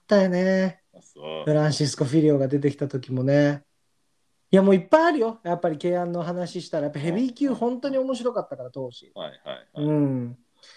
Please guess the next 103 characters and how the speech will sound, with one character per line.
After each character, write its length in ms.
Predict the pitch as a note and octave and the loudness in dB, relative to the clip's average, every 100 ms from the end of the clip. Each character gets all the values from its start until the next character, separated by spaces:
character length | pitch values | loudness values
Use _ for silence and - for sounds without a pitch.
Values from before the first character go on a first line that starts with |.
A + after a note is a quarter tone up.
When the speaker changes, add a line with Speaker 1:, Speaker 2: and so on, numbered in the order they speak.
| _ - | _ -2
Speaker 1:
そ 160 | E3+ | 2
こ 100 | F#3 | 6
に 80 | F3+ | 6
や 80 | E3+ | 4
っ 60 | |
ぱ 80 | F3+ | 2
り 80 | D#3+ | 2
武 120 | E3 | 2
蔵 160 | E3 D3 | -2 -4
選 260 | - D3+ | -4 -6
手 80 | C3+ | -6
と 100 | C3 | -10
か 80 | A#2+ | -10
さ、 280 | F#3 F3 - - | -8 -8 -12 -20
Speaker 2:
う 60 | |
ん。 180 | - - _ _ _ D3 | -20 -20 _ _ _ -6
Speaker 1:
う 260 | C#3 C3+ | -4 -2
ん、 20 | |
佐 200 | A#2+ - | -6 -6
竹 160 | D3+ C#3 | -4 -4
選 220 | B2 D3 | 0 0
手 80 | C3 | -2
と 120 | - | -6
か 80 | B2 | -8
も 100 | A#2 | -8
い 80 | B2+ | -2
て 120 | C#3+ | 2
さ、 280 | C#3 E3 B2+ | 4 4 2
Speaker 2:
う 40 | - | -6
ん 20 | - - | -14 -2
う 20 | |
ん。 20 | |
Speaker 1:
そ 60 | C4 | 2
れ 80 | A#3 | 6
ガ 140 | C#4+ | 8
ラ 100 | D#4+ | 6
ッ 100 | E4+ | 4
と 80 | C4+ | 2
や 60 | B3+ | 2
っ 40 | |
ぱ 100 | B3+ | 0
り 80 | G#3 | -6
変 120 | F#3+ | -2
わ 60 | G#3 | -4
っ 60 | G#3 | -2
た 120 | G#3+ | -6
の 100 | G#3+ | -4
が 100 | B3 | -2
マ 120 | G3+ | -4
ッ 60 | F#3+ | -4
ク 120 | - | -8
ス 100 | C#3+ | -10
始 160 | C3 | -8
ま 120 | C#3 C3 | -8 -8
っ 40 | |
て 140 | - | -8
だ 120 | A#2+ B2+ | -8 -2
よ 60 | |
ね。 240 | F#3 A3 - | 2 2 2
Speaker 2:
ミ 80 | E3 | 2
ド 140 | E3 | 2
ル 60 | C#3+ | 0
級 40 | |
ね。 40 | B2 | -2
Speaker 1:
正 220 | C#3+ C3+ | 0 -2
人 20 | |
選 220 | A#2+ C3+ B2 | -2 -8 -10
手。 100 | - - | -12 -4
う 100 | D3 | 0
ん。 140 | C#3 | 0
Speaker 2:
う 20 | |
ん。 60 | A#2 _ _ - _ _ | -4 _ _ -20 _ _
Speaker 1:
あ 80 | D3+ | 0
れ 80 | D3+ | 2
が 120 | D3+ | 2
も 120 | D3+ | 2
う 40 | C3+ | 0
本 180 | F3+ | 0
当 80 | G#3 | 2
に 40 | G3+ | 2
す 160 | - | 2
ご 140 | F3 D#3+ | -2 0
く 80 | |
な 140 | E3+ D#3+ | 0 -2
っ 140 | - | -6
て。 280 | - B2 - _ _ _ - | -12 -12 -12 _ _ _ 0
で 120 | C#4 | 4
も 100 | A#3+ | 4
そ 160 | C4 | 2
の 100 | D4 | 0
や 120 | F4 F4+ | -2 -4
っ 60 | G#4+ | -4
ぱ 80 | |
り 100 | G4 | -4
な 140 | A3+ C4+ | -2 -2
ん 60 | |
だ 100 | C4+ | -2
ろ 80 | G3 | -4
う 40 | F#3+ | -4
な、 100 | F#3+ | -2
あ 60 | |
れ 80 | G3 | -2
を、 200 | G#3 G3+ | -2 -6